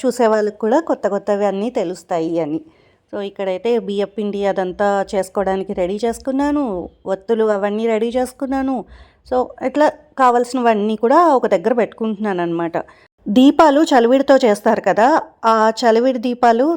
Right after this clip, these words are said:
తర్వాత పూజ అయిపోయిన తర్వాత నెక్స్ట్ డే అట్లాగా మేము పిల్లలం దాని మీద ఒత్తి తీసేసి తినేవాళ్ళం అనమాట.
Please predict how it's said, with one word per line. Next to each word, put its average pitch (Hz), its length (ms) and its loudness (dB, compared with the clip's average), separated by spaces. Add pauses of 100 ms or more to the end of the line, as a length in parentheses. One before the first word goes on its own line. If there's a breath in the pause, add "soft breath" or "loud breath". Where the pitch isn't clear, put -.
తర్వాత 233 380 2
పూజ 262 340 -2
అయిపోయిన 233 300 0
తర్వాత 214 340 2
నెక్స్ట్ 226 480 -2
డే 233 120 4
అట్లాగా 208 600 0
మేము 247 240 2
పిల్లలం 233 480 0
దాని 220 200 2
మీద 220 160 0
ఒత్తి 208 360 -2
తీసేసి 226 720 -4 (420 soft breath)
తినేవాళ్ళం 294 520 4
అనమాట. 175 320 -2